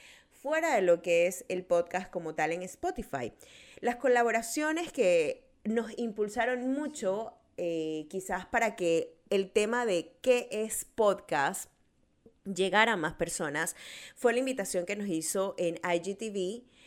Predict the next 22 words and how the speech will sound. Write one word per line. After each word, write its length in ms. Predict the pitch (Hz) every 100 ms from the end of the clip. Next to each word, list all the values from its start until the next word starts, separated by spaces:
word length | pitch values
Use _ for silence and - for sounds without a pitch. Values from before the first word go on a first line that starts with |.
| - - _
eh, 320 | 165 165 156
Mich-, 400 | 160 180 - 214
Mish 240 | 214 233 233
Milano, 540 | 226 185 156 180 - - _ _ -
eh, 500 | 156 143 143 - - -
una 320 | 196 190 190
gran 280 | 202 202 214
conocedora 640 | 226 220 208 175 170 190
de 80 | 170
redes, 920 | 175 196 202 196 196 196 196 196 175
de 140 | 170
todo 180 | 175 180
lo 100 | 196
que 80 | 165
tiene 260 | 165 180
que 100 | 185
ver 200 | 160 160
ventas 320 | 170 175 180 185
por 200 | 170 175
Instagram 840 | 202 202 - 175 180 175 170 180
y 140 | - 180
demás, 500 | 160 170 170 185